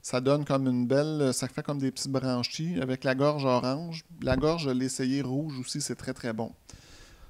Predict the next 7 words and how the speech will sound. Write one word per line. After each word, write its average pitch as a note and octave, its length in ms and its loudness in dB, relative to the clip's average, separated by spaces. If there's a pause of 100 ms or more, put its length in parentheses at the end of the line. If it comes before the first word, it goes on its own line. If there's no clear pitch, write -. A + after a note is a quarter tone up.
(180)
Donc, D3+ 360 4
euh, C#3+ 640 4
c'était D#3 340 -2
la, D#3 280 4
la B2 360 0
Scotty's F3+ 1040 -4
McFly, C3+ 760 -4